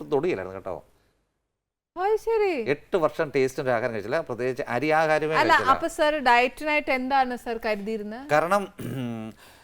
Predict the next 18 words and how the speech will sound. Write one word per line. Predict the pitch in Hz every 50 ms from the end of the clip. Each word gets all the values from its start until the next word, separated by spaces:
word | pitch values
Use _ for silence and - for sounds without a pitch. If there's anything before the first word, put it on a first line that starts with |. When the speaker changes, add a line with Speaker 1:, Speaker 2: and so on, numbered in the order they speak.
| _ _ _ -
Speaker 1:
ആ, | - 110 104 104 101 101 95 92 95 95 92 95 - - - _ - - -
എൻ്റെ | - 127 131 135 139
ആഹാര | 131 135 135 151 151
രീതി | 147 139 151 147
വേണേൽ | 147 143 147 131 -
പറയാം. | 127 131 117 - -
Speaker 2:
ആ, | - 285
ഒന്ന് | 285 277 269
പറഞ്ഞേ. | 269 247 226 214 214
Speaker 1:
ആ, | 165 110 98 87 90 80 - _ _ _ -
അന്നേരം | - 147 147 160
രാവിലെ | 147 147 139 143 143
മുതിര, | 143 127 113 110 110 113 147 - - - _ _ _ _ _ - _ _ _ _ _
പിന്നെ | - 135 135 139 135
ഉച്ചയ്ക്ക്, | 127 131 135 131 123 - 156 147 - - 147
ആ, | 131 - - - 117 120 117 113 110 107 107
പിന്നെ | 104 101 104 101 98 95 92 95 92 - _ _ _ _ _ _ _ _ _ _ _ _ - 110
ഈ, | 101 98